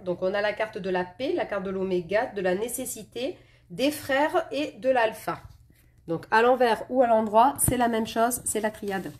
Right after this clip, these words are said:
C'est un oracle. Donc, il se lit à l'envers comme à l'endroit. Et il veut dire exactement la même chose. Alors, on va recouvrir notamment au niveau de la paix.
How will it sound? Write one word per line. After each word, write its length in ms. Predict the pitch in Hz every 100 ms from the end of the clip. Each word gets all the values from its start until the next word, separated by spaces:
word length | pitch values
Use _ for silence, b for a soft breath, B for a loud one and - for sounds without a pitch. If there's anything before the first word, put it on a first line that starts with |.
| -
C'est 240 | - 185 180
un 100 | 190
oracle. 340 | 196 185 - B B B -
Donc, 180 | 175 180
il 40 |
se 120 | - 175
lit 160 | 214 -
à 100 | 175
l'envers 400 | 170 185 240 -
comme 160 | 226
à 60 | 220
l'endroit. 340 | 208 175 156 - - -
Et 80 | 175
il 200 | 185 170
veut 100 | 156
dire 140 | 190
exactement 480 | 202 165 156 - 175
la 100 | 208
même 180 | 156 139
chose. 320 | 127 - - - - - - - B B B B B B _ _ _ -
Alors, 420 | 269 269 180 180 B B B B B B B
on 120 | 214 214
va 160 | 262
recouvrir 760 | 269 233 - 226 226 277 285 -
notamment 540 | 208 254 254 240 254
au 40 | 277
niveau 260 | 233 226
de 100 | 269
la 140 | 214 208
paix. 240 | 214 175